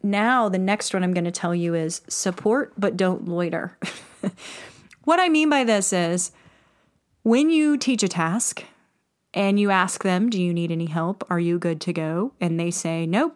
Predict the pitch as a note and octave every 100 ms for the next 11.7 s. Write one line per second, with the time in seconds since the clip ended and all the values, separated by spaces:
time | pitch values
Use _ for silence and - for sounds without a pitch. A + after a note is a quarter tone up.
0 | - F#3+ C4 D#4 C4 - _ - _ _
1 | _ _ _ _ _ _ - C#4 C4+ -
2 | F3 E3+ F3 E3+ E3+ E3+ - F3 F3+ G3
3 | G#3+ A3+ A3+ - _ _ _ _ - C#4+
4 | C4 F#3+ F3 F3 D#3+ E3 E3+ E3+ - G3+
5 | G3+ G3+ G#3 G#3 _ _ _ _ _ -
6 | C4+ C#4+ - - F3+ E3+ E3 D#3+ D#3+ _
7 | _ _ _ _ - A3 G#3 - F#3+ A3
8 | - - - G#3 - G3+ G#3+ - G3 G#3+
9 | A3+ A3 A#3 A#3+ B3 B3 A#3+ A#3+ A#3+ -
10 | C4 A#3+ A3 F#3 D#3+ E3 A#3 - _ _
11 | - F3 D3+ D#3 G#3 -